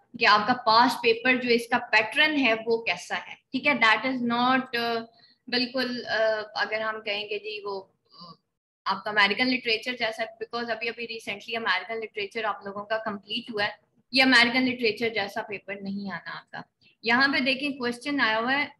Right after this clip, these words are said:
अ, sorry ऊपर note लिखा हुआ है, "Attempt any four questions, all questions carry equal marks", ठीक है। अब यहाँ पे अगर आप देखें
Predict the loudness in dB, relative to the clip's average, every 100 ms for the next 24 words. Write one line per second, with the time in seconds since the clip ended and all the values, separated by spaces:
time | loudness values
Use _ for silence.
0 | -4 0 2 2 0 -4 -4 -6 -6 -2
1 | -2 -2 -4 -8 -6 -4 -4 -4 -4 -2
2 | -2 -4 -4 -2 -2 -4 -6 -6 -6 -6
3 | -8 -8 -6 -6 -8 -18 _ 0 0 0
4 | -4 -8 -8 -6 -6 -4 -4 -4 -8 -10
5 | -10 -8 -8 -8 -12 -14 _ _ _ _
6 | _ _ _ _ -6 -4 -6 -8 _ _
7 | _ _ 2 2 2 -4 2 4 6 4
8 | 4 0 2 0 0 4 4 4 0 -4
9 | -4 -4 -4 -4